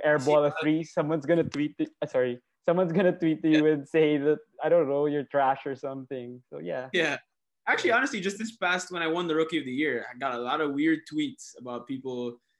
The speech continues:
Speaker 2: uh, probably Ginebra fans. Uh, and, you know, respect to
Speaker 1: <laughs>
Speaker 2: Art. He did play
Speaker 1: Yeah.
Speaker 2: really well during the bubble, but
Speaker 1: Yeah.
Speaker 2: I mean, there's just a lot of things going on.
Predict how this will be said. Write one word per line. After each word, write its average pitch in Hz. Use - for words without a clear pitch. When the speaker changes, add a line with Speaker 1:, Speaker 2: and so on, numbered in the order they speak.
Speaker 2:
uh, 120
probably 170
Ginebra 147
fans. 110
Uh, 117
and, 160
you 190
know, 165
respect 202
to 113
Speaker 1:
<laughs> 120
Speaker 2:
Art. -
He 117
did 147
play 143
Speaker 1:
Yeah. 131
Speaker 2:
really 139
well 123
during 131
the 120
bubble, 113
but 120
Speaker 1:
Yeah. 123
Speaker 2:
I 127
mean, 143
there's 160
just 214
a 214
lot 160
of 160
things 160
going 139
on. 120